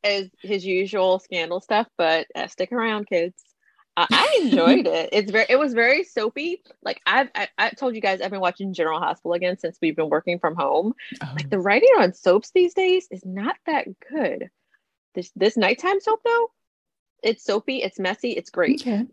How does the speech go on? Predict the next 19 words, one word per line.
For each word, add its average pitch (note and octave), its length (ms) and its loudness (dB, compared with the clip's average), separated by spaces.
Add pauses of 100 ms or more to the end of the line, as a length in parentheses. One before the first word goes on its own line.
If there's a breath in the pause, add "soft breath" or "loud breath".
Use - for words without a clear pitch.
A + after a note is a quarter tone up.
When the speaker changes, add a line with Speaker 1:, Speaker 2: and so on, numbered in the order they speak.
Speaker 1:
Um, E3 280 0
I, - 160 -8
like, G3 160 0
I A3+ 120 6
know G#3+ 220 4
we G#3+ 180 -2
both F#3+ 260 2
love F3+ 220 0
Queen F#3 260 -10
Sugar, F#3 360 -2
and E3 200 0
it - 60 -6
makes E3+ 200 -2
us D#3 100 -14
cry C#3+ 220 0
all E3+ 160 0
the F#3 120 0
time. G#3+ 360 -4 (240 soft breath)
Like, E3 220 -2